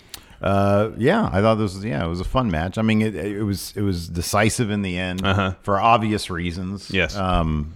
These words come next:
Speaker 1: yeah, it looks like Randy Orton's quantum leaping either to vacation or to a different feud.
Speaker 2: Potentially.
Speaker 1: Uh,
Speaker 2: Potentially.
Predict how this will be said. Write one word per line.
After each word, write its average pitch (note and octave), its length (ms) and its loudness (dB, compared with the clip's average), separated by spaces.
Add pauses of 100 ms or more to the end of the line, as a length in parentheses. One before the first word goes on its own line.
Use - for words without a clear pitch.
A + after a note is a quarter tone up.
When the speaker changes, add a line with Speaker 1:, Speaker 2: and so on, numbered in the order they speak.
(100)
Speaker 1:
yeah, G2+ 160 2
it - 20 4
looks G2 180 0
like F#2+ 140 2
Randy F#2+ 260 2
Orton's F2+ 300 2
quantum G2 400 -2
leaping F#2 360 -6
either F#2+ 200 -4
to F#2 160 -4
vacation G2+ 680 -4
or F#2 280 -6
to F2 180 -8
a D#2 40 -4
different D#2+ 340 -4
feud. F2+ 380 -2
Speaker 2:
Potentially. G2 640 -2
Speaker 1:
Uh, D#2+ 380 0
Speaker 2:
Potentially. F#2 600 2